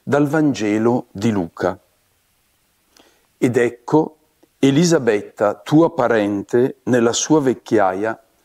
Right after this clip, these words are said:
ha concepito anch'essa un figlio, e questo è il sesto mese per lei, che era detta sterile.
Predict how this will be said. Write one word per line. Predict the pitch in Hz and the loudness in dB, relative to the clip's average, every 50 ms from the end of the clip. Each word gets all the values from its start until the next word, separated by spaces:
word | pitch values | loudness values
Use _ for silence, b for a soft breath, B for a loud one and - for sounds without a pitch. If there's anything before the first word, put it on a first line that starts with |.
| _ _ _ _ | _ _ _ _
ha | - 123 | -8 -6
concepito | - - 147 147 143 - 147 120 - 180 190 - 160 139 | 0 0 0 0 2 0 -2 0 0 -2 0 0 0 0
anch'essa | 120 120 113 - 143 139 139 - - 123 | 0 0 -2 -2 -2 -2 -2 -2 -2 0
un | 120 120 113 | 0 0 -2
figlio, | 107 - - 117 107 101 101 98 104 104 - B B B B B | -4 -4 -4 -4 -2 -2 0 0 0 -2 -2 B B B B B
e | B 135 127 | B -4 -2
questo | - 160 156 175 170 - - - 175 156 | 0 0 0 0 -2 -6 -6 -2 0 2
è | 131 117 | 2 2
il | 113 117 117 107 | 2 2 2 0
sesto | - - - 143 151 147 - - - 143 | -2 0 0 0 0 -2 -4 -2 0 0
mese | 131 123 113 110 104 98 - 107 107 - - _ | 2 2 2 0 0 -2 -2 -4 -6 -6 -8 _
per | - 120 107 98 98 | -2 -2 -2 0 0
lei, | 101 104 104 110 113 123 139 151 - _ _ _ _ _ _ _ | 0 2 2 2 0 0 -2 -4 -6 _ _ _ _ _ _ _
che | _ - 147 | _ 0 0
era | 127 120 120 | 2 2 0
detta | 113 107 104 113 - - 135 | 0 0 -4 -4 -4 -10 -8
sterile. | 127 - - _ - 113 104 98 104 98 92 107 104 107 | -8 -8 -10 _ -4 -4 -4 -2 -4 -6 -8 -8 -12 -14